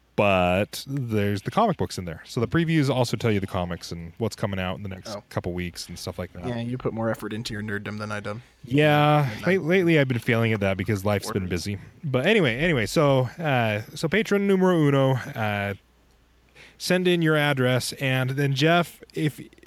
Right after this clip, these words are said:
Speaker 1: Jeff, we're going to go, I was gonna, let's go until, let's go until Thanksgiving. Let's go until Thanksgiving because the announcements got delayed and stuff like that. So anybody who signs up to be a patron before Thanksgiving,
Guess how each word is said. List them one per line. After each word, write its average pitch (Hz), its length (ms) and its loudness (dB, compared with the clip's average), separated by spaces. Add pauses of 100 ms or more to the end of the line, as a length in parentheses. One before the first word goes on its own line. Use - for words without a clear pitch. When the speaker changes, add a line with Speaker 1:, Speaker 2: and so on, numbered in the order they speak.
(120)
Speaker 1:
Jeff, 165 360 0
we're 185 200 4
going 175 300 2
to 165 80 -2
go, 147 480 4 (460)
I 127 80 2
was 160 140 4
gonna, 170 280 2 (1400)
let's 175 240 2
go 180 360 4
until, 156 480 4
let's 240 180 2
go 294 160 0
until 220 200 2
Thanksgiving. 113 560 -2 (180)
Let's 143 140 -4
go 190 180 4
until 185 220 2
Thanksgiving 120 480 0
because 113 640 0
the 117 320 2 (760)
announcements 139 460 0
got 113 180 -2
delayed 113 240 4
and 107 80 -4
stuff - 160 -4
like 110 120 -2
that. 104 240 -2 (480)
So 156 260 2
anybody 226 460 2
who 190 100 6
signs 190 280 2
up 175 100 -2
to 165 80 -4
be 160 100 0
a 143 60 2
patron 156 400 0
before 151 280 2
Thanksgiving, 151 560 0